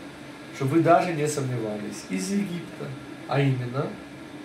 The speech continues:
"Амоци этхем мисивлот Мицраим", сказано в Торе. Вот из того, что Всевышний вытащил нас от тягот египетских,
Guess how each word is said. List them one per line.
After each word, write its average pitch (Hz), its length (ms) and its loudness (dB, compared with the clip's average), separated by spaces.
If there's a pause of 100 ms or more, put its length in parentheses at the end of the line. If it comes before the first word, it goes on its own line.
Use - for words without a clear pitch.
(2250)
"Амоци 175 1000 2 (720)
этхем 143 840 0 (320)
мисивлот 180 1120 4 (260)
Мицраим", 170 720 2
сказано 139 540 0
в 135 60 -8 (100)
Торе. - 240 -4 (800)
Вот 170 300 6
из 151 140 0
того, 190 360 8
что 143 220 2
Всевышний 175 540 2
вытащил 139 800 0 (100)
нас 101 160 -6 (520)
от 165 260 6 (1000)
тягот 185 540 8
египетских, 143 880 0